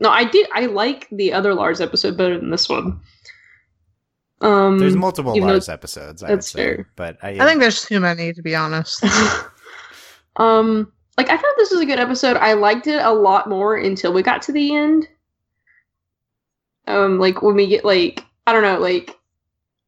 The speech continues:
Speaker 1: so I'm spoiled for the finale,
Speaker 2: Yeah.
Speaker 1: which is why I'll talk about that later,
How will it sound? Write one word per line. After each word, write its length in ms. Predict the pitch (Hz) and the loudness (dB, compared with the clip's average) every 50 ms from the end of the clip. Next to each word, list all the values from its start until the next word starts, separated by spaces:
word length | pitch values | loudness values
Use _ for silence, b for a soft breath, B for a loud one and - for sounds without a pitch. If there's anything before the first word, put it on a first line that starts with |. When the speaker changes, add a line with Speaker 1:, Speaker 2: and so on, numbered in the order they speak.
| _ _ _ _ _ _ _ _ - 202 | _ _ _ _ _ _ _ _ -8 -4
Speaker 1:
so 200 | - - 220 190 | 0 0 2 2
I'm 320 | - 214 226 220 220 220 | 2 2 2 0 -4 -6
spoiled 580 | - - - - 277 285 277 240 214 208 190 190 | -12 -10 -4 0 0 2 4 4 2 0 -2 -2
for 280 | - 240 220 202 - - 190 180 | -2 0 0 0 -2 -6 -18 -16
the 100 | 185 190 | -14 -12
finale, 680 | - - 208 208 202 196 180 165 165 165 151 - 185 196 | -8 -4 -2 0 2 2 0 0 0 -2 -2 -4 -6 -8
Speaker 2:
Yeah. 140 | 196 185 | -6 -4
Speaker 1:
which 140 | 220 - - | -4 -2 -2
is 100 | 214 190 | -2 0
why 160 | 202 190 185 | 2 2 4
I'll 120 | 185 185 190 | 4 2 2
talk 180 | - 226 220 | 0 -2 -2
about 180 | 226 220 220 220 | 0 0 -2 -2
that 140 | 202 - - | -4 -6 -2
later, 460 | 196 190 185 180 175 175 175 180 b | -2 0 0 0 -2 -4 -6 -8 b